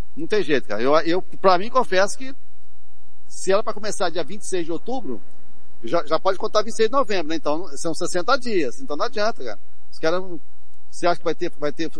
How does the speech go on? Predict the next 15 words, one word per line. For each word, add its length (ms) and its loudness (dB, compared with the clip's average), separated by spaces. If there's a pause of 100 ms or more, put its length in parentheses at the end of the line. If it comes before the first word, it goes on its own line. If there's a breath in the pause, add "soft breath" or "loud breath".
vai 120 2
ter 120 0
Série 160 2
B? 140 2
Pra 260 4
mim, 320 0
confesso 480 0
que 240 -2 (720)
pode, 220 0
pode 280 0
parar. 240 0
Não 120 0
vai 120 0
ter, 140 -2
não. 180 -2